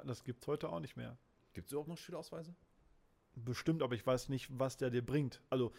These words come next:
Speaker 1: ich glaub, du hast irgendwelche
Speaker 2: Was hat der
Speaker 1: Ver-,
Speaker 2: uns gebracht?
Speaker 1: <laughs> Ja, aber ich glaub, du hast irgendwelche Vergünstigungen. Keine Ahnung, gehst in den Zoo und zeigst einen Schülerausweis, Kino. Ich glaube, irgendwie sowas gab's mal, so Vergünstigungen
Speaker 2: Echt?
Speaker 1: irgendwo. Ja, oder hier so im Knacksclub, früher bei Sparkasse und so.
Speaker 2: <laughs>
Speaker 1: Ich glaub, irgendwelche,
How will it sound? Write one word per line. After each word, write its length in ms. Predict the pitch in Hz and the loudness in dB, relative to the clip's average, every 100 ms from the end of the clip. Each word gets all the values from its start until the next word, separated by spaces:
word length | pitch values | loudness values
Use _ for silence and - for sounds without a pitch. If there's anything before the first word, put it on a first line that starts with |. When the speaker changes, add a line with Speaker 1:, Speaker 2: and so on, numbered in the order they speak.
| - | -6
Speaker 1:
ich 60 | |
glaub, 160 | - 131 | 0 4
du 80 | 139 | 4
hast 120 | 127 | 4
irgendwelche 280 | 156 143 107 | 2 2 2
Speaker 2:
Was 60 | |
hat 60 | 131 | 2
der 60 | - | 2
Speaker 1:
Ver-, 60 | |
Speaker 2:
uns 100 | 135 | 2
gebracht? 320 | 101 85 - - | 0 -2 -2 -8
Speaker 1:
<laughs> 100 | - | 4
Ja, 280 | 170 147 165 | 8 10 10
aber 100 | 185 | 10
ich 40 | |
glaub, 140 | 160 165 | 10 10
du 60 | |
hast 140 | 170 151 | 8 6
irgendwelche 320 | 170 165 156 | 0 0 2
Vergünstigungen. 720 | 151 131 180 - 185 160 160 | 4 6 6 4 6 8 8
Keine 200 | 147 139 | 6 2
Ahnung, 140 | 131 139 | 4 4
gehst 160 | 135 | 2
in 80 | 139 | 0
den 20 | 131 | 2
Zoo 260 | 147 147 | 6 6
und 80 | 135 | 6
zeigst 200 | 139 - | 2 0
einen 40 | |
Schülerausweis, 500 | 123 147 135 143 135 | 0 2 4 4 2
Kino. 280 | - 165 151 | 2 0 2
Ich 80 | 143 | 6
glaube, 260 | 160 175 180 | 6 6 4
irgendwie 300 | 160 180 143 | 4 4 6
sowas 260 | 147 147 | 6 4
gab's 240 | 135 139 - | 2 -2 -2
mal, 140 | 135 | -2
so 80 | 135 | -2
Vergünstigungen 520 | 139 123 139 131 117 | -2 -2 -2 -2 -2
Speaker 2:
Echt? 60 | 123 | -2
Speaker 1:
irgendwo. 300 | 123 120 113 - - | 0 -2 -4 -10 -2
Ja, 160 | 131 127 | 0 4
oder 120 | 127 | 4
hier 180 | 127 143 | 4 4
so 160 | 131 127 | 4 2
im 220 | 127 123 | 0 -6
Knacksclub, 720 | - 143 - - 135 135 - - - | -6 -6 -8 -4 -4 -4 -8 -20 -4
früher 160 | 135 127 | -2 0
bei 100 | 117 | -2
Sparkasse 580 | 107 - - 123 - - | -4 -2 0 0 2 2
und 180 | 131 139 | 2 2
so. 100 | 135 - | 0 -2
Speaker 2:
<laughs> 80 | - | 0
Speaker 1:
Ich 60 | |
glaub, 180 | 147 147 | 2 8
irgendwelche, 580 | 190 220 190 180 185 | 10 10 10 10 8